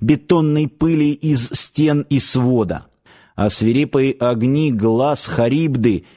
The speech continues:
и не думали гаснуть, становясь всё ближе.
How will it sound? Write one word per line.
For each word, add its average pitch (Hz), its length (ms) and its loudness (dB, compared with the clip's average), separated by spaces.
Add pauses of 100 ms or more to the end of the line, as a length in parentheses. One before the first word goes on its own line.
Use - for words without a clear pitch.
и 156 160 0
не 160 160 0
думали 147 480 2
гаснуть, 131 640 -2 (240)
становясь 127 760 0
всё - 280 -2
ближе. 113 480 0